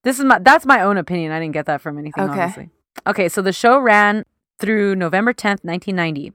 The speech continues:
Speaker 1: after five seasons. Rubin said he was burnt out from always being Pee-wee,
Speaker 2: Oh, yeah.
Speaker 1: obviously, and he had other characters that he wanted to try.
Speaker 2: Okay.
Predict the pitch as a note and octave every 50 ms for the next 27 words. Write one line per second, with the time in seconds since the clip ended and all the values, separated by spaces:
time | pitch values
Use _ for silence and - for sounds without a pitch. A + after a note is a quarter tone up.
0 | _ - D3 D#3+ - - E3 D#3 D3 _ - - E3+ F#3 D#3+ - F#3+ E3+ D3+ D3
1 | C#3+ C#3 B2+ - - - - _ _ _ _ _ _ _ _ _ _ - F3+ F3+
2 | G3+ G#3+ A3 A3+ A3+ - - - G3+ F#3+ F#3+ F#3+ F3 - - G3 F#3 E3+ E3+ D3+
3 | - - E3+ F3 F3+ F3 - F3+ E3+ F3 G3 - - - G#3 F#3 E3+ D#3+ D3+ -
4 | - D#3 E3 E3+ F#3 G3 E3+ - F3 E3 E3 D#3+ - - - F3 D3+ D3 D3 E3+
5 | F#3+ F#3+ F#3+ F#3+ D#3 E3 F3 E3+ D#3+ D#3 D#3+ D3+ D3+ F3+ F#3+ - _ _ _ _
6 | _ _ _ - F#3+ F#3+ F#3 G3+ G3 F#3 F#3 F#3 F3+ F3+ - - F3+ F#3 F#3+ -
7 | - G3 F#3 F3 - E3 E3 D#3+ D3+ D#3+ D#3 D#3+ D#3 D#3 D3+ D#3 D3+ - C#3 -
8 | G#3+ F3 D3 C#3+ C#3